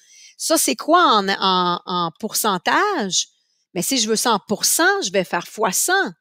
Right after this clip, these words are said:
Donc, si je fais ça fois cent, je vais obtenir sept virgule quatre-vingt-dix-sept pour cent. On pourrait dire huit pour cent ici, on pourrait arrondir à huit.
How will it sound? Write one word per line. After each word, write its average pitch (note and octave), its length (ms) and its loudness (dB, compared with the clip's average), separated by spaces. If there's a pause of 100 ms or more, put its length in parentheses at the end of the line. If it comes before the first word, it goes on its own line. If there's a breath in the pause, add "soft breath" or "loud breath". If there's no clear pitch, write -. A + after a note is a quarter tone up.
(640 soft breath)
Donc, F3+ 140 -6
si - 180 -2
je - 160 0
fais C4+ 340 2
ça - 320 -6
fois - 260 -10
cent, D#4+ 400 -2 (580)
je D3+ 180 -6
vais G#3+ 140 2
obtenir G3+ 840 -4 (1000)
sept G#3 360 -2
virgule F#3 460 -2
quatre-vingt-dix-sept F#3+ 920 -2
pour - 160 -12
cent. D4+ 320 0 (640)
On E3 120 -12
pourrait F3 280 -6
dire D#3+ 240 -6
huit D#3+ 240 -10
pour - 200 -18
cent E3+ 200 -8
ici, - 340 -14
on - 60 -20
pourrait - 240 -20
arrondir - 400 -18
à - 60 -18
huit. - 440 -10